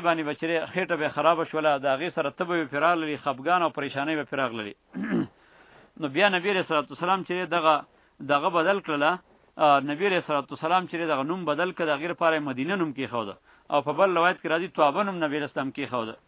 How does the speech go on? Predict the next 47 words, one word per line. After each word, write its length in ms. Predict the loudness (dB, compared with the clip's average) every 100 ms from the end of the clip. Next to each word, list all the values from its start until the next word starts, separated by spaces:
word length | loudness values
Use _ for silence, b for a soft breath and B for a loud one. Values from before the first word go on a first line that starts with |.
| 0
او 120 | 0
په 80 | 2
بعضې 240 | 2 4
روایت 280 | 4 4 2
کې 100 | 2 2
راغلی 240 | 2 0
دي، 140 | -2 -8 b b -6
نبی 200 | 0 2
علیه 100 | 2
الصلاة 280 | 2 2 2
والسلام 380 | -2 0 0 2
منع 200 | 2 2
وکړله، 360 | 0 2 2
وایي، 140 | 2 -2
«تاسو 320 | -4 -6 -2
به 160 | -2
مدینې 480 | 0 -4 -4 -4 -4
ته 120 | -2
بیا 240 | -2 0 -2
نوم 220 | -2 -6
چې 100 | -4
دی، 180 | -4 -4 _ b -6
یثرب 380 | -6 -2 -4 0
نه 120 | 0
وایئ.» 260 | 0 -2 -8 b b b b
خو 240 | -2 2 2
دې 200 | 0 0
منافقانو 680 | 2 2 0 -2 2 2 0
د 100 | -2
نبی 220 | 0 0
علیه 120 | 0
الصلاة 200 | 0 -2
والسلام 340 | -4 -2 -2 -2
په 80 | -2
ضد 200 | -2 0
باندې 220 | 0 0
به 140 | -2
مدینې 380 | -4 -4 -4 -4
ته 80 | -4
توابه 320 | 0 2 2
ویلله، 320 | 0 -2 -6 -14 -2
دا 300 | 6 8 6
د 60 | 4
یثرب 440 | -2 0 -2 0
به 100 | -2
ورته 180 | -2 0
وایه. 240 | 0 -2